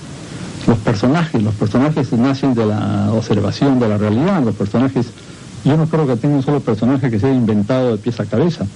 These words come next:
Todos son personajes reales, ¿no?, que he observado, que he conocido,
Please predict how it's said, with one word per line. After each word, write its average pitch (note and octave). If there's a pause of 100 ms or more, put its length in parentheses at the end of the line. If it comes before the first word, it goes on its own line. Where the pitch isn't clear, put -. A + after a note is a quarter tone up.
(560)
Todos C#3+
son D3
personajes B2+
reales, B2
¿no?, C#3
que A2
he G2+
observado, A#2
que A#2
he -
conocido, A#2